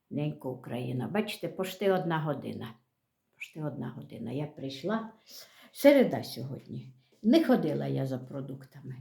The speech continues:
не ходила. Думаю, ну на що мені ходить, як у мене всього повно? Повно в морозильці, в холодильнику повно. Погода, бачите, яка снігова, десь мінус три,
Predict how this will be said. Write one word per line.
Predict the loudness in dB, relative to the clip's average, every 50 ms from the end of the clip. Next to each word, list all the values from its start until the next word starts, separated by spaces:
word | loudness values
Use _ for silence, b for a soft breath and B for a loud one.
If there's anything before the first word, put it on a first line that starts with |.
| -14 -12 -4
не | 0 0 0
ходила. | 0 -2 -6 -8 -8 -14 -18 -20 _ _ _ _ _ _ _ _
Думаю, | -6 -4 0 0 2 2 2
ну | 2 2 0
на | 2 0 0
що | 0 -2 -2 0 2 2
мені | 2 2 2 2 0 0 0 0
ходить, | -2 -4 -6 -4 -2 -2 -2 -2 -2 -6
як | -10 -8 -6 -4
у |
мене | -4 -2 0 0 0 0 -2
всього | -4 -6 -6 -4 -2 0 0 -2
повно? | -2 -4 -8 -4 0 0 2 2 0 -4 -8 -10 -10 -12 -12 -14 _ _ _ _ _ _
Повно | 2 6 10 10 10 10 8 4 0 0 0
в | 0
морозильці, | 2 2 4 4 4 2 2 2 2 2 2 2 0 -2 -4 -6 -6
в | -6 -6 -4
холодильнику | -2 -2 0 -2 0 4 4 6 6 6 4 2 0 -2 -4 -8 -8
повно. | -6 -2 2 4 4 4 2 0 -2 -2 -6 b b b b b b b b b b b 2
Погода, | 2 4 4 4 4 2 2 0 0
бачите, | 0 -2 -2 -4 -8 -8 -6 -4
яка | -4 -4 -4 -6 -6 -6 -6 -6 -8 _ _ _ _ _ _ _
снігова, | _ -4 0 2 4 4 4 4 4 4 6 8 8 8 8 8 6 2 -2 -10 _ -20 _ _ _ _ _ _ _ _ _ _ _ _ -10
десь | -6 -2 2 2 2 2 0 -6 -4 0
мінус | 4 4 6 6 6 6 6 6 4 2 0 -6 -8
три, | -4 2 6 8 10 10 8 8 6